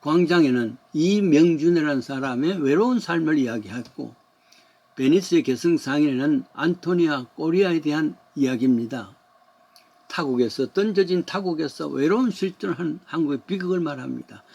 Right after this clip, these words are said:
이런 것은 잊어버리면 안 되지요. 기억을 해야 됩니다. 천구백오십삼 년도에 포로 교환이 있었습니다. 남북한에.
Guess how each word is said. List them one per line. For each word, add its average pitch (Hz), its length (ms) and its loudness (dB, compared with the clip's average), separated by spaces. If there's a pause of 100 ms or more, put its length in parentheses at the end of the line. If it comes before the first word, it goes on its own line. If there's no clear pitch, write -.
(220)
이런 180 300 6
것은 220 320 -2
잊어버리면 269 520 2
안 117 300 -4
되지요. 160 640 -4 (1600)
기억을 131 400 2
해야 120 200 -4
됩니다. 107 520 -12 (1300)
천구백오십삼 151 960 2
년도에 135 340 4
포로 180 340 0
교환이 180 280 2
있었습니다. 120 540 -6
남북한에. 117 640 -4